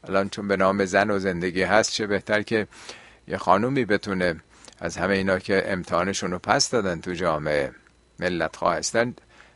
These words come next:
رهبر جامعه بشن. چه اشکالی داره که اون برگزیدگان ملت که سالیان دراز تو زندان هستن، اه، اونا دیگه چوبش هم خوردن دیگه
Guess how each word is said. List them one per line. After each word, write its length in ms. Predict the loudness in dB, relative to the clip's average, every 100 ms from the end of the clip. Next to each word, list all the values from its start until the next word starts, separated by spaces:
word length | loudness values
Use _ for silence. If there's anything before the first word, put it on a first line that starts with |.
| -2
رهبر 420 | -2 0 0 0
جامعه 400 | 0 -2 -2 -4
بشن. 380 | -4 -6 -6 -8 -12 -16
چه 160 | -6 -2
اشکالی 420 | -2 0 0 2
داره 260 | 2 0
که 240 | -2 -6 -6 _ -20 -20 _ _
اون 260 | -18 -12 -8 0
برگزیدگان 840 | 2 2 -2 -2 -4 -2 0 0
ملت 440 | -4 -2 -4 -4
که 220 | -4 -4 -6 -18 -16
سالیان 580 | -2 2 2 2 0 2
دراز 340 | 4 4 4
تو 220 | 0 -4
زندان 420 | -6 -6 -4 -6 -6
هستن، 480 | -8 -6 -4 -4 -6 _ -20 -20 -20 -12
اه، 100 | -2
اونا 400 | -2 -2 -2 -4
دیگه 340 | -4 -4 -4 -4 -10 -20 _ -18 -18
چوبش 380 | -10 -6 -4 -2
هم 100 | -2
خوردن 420 | 0 0 2 2
دیگه 380 | 2 -4 -4 -6